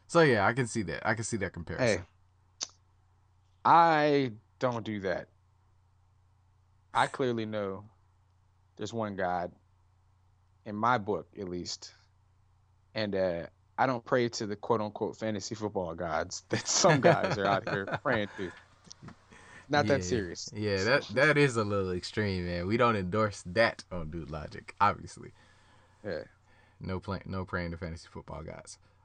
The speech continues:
Speaker 1: Although, the fantasy football gods, quote unquote,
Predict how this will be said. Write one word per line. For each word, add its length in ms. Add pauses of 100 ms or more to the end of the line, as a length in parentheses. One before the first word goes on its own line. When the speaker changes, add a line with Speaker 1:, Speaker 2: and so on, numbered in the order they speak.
(120)
Speaker 1:
Although, 540 (400)
the 160
fantasy 400
football 500
gods, 440
quote 260
unquote, 640